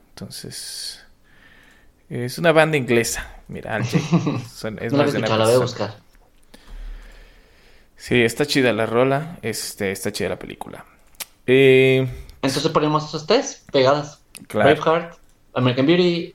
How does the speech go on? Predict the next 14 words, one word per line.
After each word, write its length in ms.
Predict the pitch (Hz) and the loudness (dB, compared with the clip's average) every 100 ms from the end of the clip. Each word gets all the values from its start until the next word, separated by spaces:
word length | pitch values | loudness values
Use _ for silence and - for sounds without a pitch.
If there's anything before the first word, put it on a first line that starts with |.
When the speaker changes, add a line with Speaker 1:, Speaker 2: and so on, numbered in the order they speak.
| _ - | _ 2
Speaker 2:
León. 340 | 123 98 - - _ _ _ _ - | 2 2 -4 -20 _ _ _ _ -8
Speaker 1:
Venga. 320 | 87 98 - - - - - _ - - - _ _ _ _ - - | -6 -6 -8 -14 -18 -20 -20 _ -20 -20 -20 _ _ _ _ -14 -12
Me 160 | 110 | -14
parece, 500 | - 107 107 107 - | -2 2 2 0 -4
me 120 | 95 | -8
parece. 600 | 95 104 104 101 - - - | -4 -2 -2 -2 -8 -10 -4
Speaker 2:
Y 40 | |
Speaker 1:
Ah. 120 | 113 113 120 | 2 4 4
Speaker 2:
después 440 | 110 147 202 190 | 2 4 4 6
yo, 100 | 196 - | 4 4
yo 140 | 170 175 | 2 2
propondría 500 | 175 185 165 156 156 | 2 2 4 4 4
Moulin 280 | 135 120 | 4 2
Rouge 340 | 131 185 - | 2 0 -4